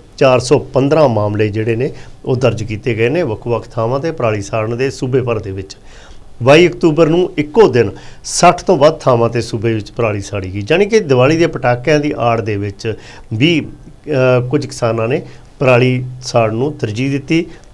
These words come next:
ਕਿਉਂਕਿ ਸਾਰਾ ਕੁਝ ਵਿੱਚ ਹੀ ਦਬ ਕੇ ਰਹਿ ਜਾਂਦਾ ਹੈ। ਪਰ ਸਰਕਾਰ ਵੱਲੋਂ ਅੰਕੜੇ ਜੁਟਾਉਣ ਦੇ ਲਈ ਜਿੱਥੇ ਸੈਟੇਲਾਈਟ ਦੀ ਮਦਦ ਲਈ ਜਾ ਰਹੀ ਹੈ, ਉੱਥੇ ਹੀ ਕਈ ਹੋਰ ਵਸੀਲੇ ਵੀ ਵਰਤੇ ਰ-, ਜਾ ਰਹੇ ਨੇ। ਸਰਕਾਰ ਨੇ ਹੁਣ ਆਂਗਣਵਾੜੀ ਵਰਕਰਾਂ ਨੂੰ ਵੀ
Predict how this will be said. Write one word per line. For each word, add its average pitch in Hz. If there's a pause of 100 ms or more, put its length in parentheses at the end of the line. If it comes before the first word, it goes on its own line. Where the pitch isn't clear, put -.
ਕਿਉਂਕਿ 131 (180)
ਸਾਰਾ 139
ਕੁਝ 123
ਵਿੱਚ 120
ਹੀ 147
ਦਬ 131
ਕੇ 151
ਰਹਿ 147
ਜਾਂਦਾ 151
ਹੈ। 165
ਪਰ 156
ਸਰਕਾਰ 135
ਵੱਲੋਂ 160
ਅੰਕੜੇ 120
ਜੁਟਾਉਣ 120
ਦੇ 143
ਲਈ 160 (340)
ਜਿੱਥੇ 120
ਸੈਟੇਲਾਈਟ 151
ਦੀ 151
ਮਦਦ 147
ਲਈ 151
ਜਾ 147
ਰਹੀ 151
ਹੈ, 160
ਉੱਥੇ 120
ਹੀ 135 (300)
ਕਈ 151
ਹੋਰ 156 (680)
ਵਸੀਲੇ 127
ਵੀ 120
ਵਰਤੇ 113
ਰ-, 120 (100)
ਜਾ 120
ਰਹੇ 135
ਨੇ। 143
ਸਰਕਾਰ 120
ਨੇ 120
ਹੁਣ 113 (380)
ਆਂਗਣਵਾੜੀ 156
ਵਰਕਰਾਂ 151
ਨੂੰ 156
ਵੀ 165